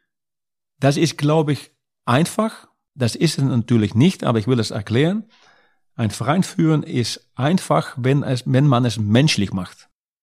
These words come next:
Es ist vielleicht ein Vorbild auf dem Weihnachtsfeier bei, äh, ich glaube in zwei acht oder zwei sieben, ich weiß es nicht ganz genau, oder zwei neun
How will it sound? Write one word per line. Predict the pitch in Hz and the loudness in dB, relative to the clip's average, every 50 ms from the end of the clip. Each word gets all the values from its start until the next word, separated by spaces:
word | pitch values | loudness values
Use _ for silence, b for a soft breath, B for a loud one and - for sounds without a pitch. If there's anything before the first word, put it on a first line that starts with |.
| _ _ _ _ _ _ - | _ _ _ _ _ _ -10
Es | 110 104 104 | -8 -6 -6
ist | 104 101 | -6 -6
vielleicht | - 113 113 113 113 - | -6 -4 -4 -4 -4 -4
ein | 120 131 151 | -4 -2 -2
Vorbild | 160 - - 135 143 151 139 143 151 170 175 - _ _ _ _ _ _ _ _ _ _ _ _ | -2 -4 -2 -2 0 0 0 0 -2 -4 -6 -10 _ _ _ _ _ _ _ _ _ _ _ _
auf | - 117 110 | -8 -6 -6
dem | - 110 101 | -4 -4 -4
Weihnachtsfeier | 92 104 139 165 170 156 - - - 147 147 151 156 156 151 | -2 -2 0 0 -2 -4 -4 -4 -2 -2 0 0 0 -2 -4
bei, | 135 117 110 104 98 95 98 95 95 92 | -6 -6 -6 -4 -4 -4 -6 -6 -8 -8
äh, | 69 64 76 78 65 64 | -10 -12 -14 -16 -16 -16
ich | 67 69 - | -16 -14 -8
glaube | - 123 127 143 143 | -6 -4 -4 -2 -2
in | 120 | -4
zwei | - - - - 107 110 113 113 113 117 120 - - _ - | -6 -6 -8 -6 -6 -4 -4 -4 -4 -6 -8 -10 -14 _ -6
acht | - 127 - - - - | -6 -6 -6 -8 -10 -8
oder | 120 117 104 107 107 101 | -6 -6 -6 -6 -8 -10
zwei | - - 98 113 117 | -8 -6 -4 -4 -4
sieben, | 101 92 - 131 139 160 170 151 | -4 -4 -2 -2 -2 0 0 -2
ich | 123 110 | -4 -6
weiß | - 113 143 139 | -8 -8 -6 -6
es | 127 | -6
nicht | 120 - | -6 -6
ganz | - 120 113 - | -6 -8 -8 -8
genau, | 117 117 120 117 | -8 -8 -6 -4
oder | 104 110 113 110 101 | -4 -4 -4 -4 -4
zwei | - - 110 107 | -2 -2 0 0
neun | 104 113 131 143 175 180 | 0 0 0 -2 -4 -6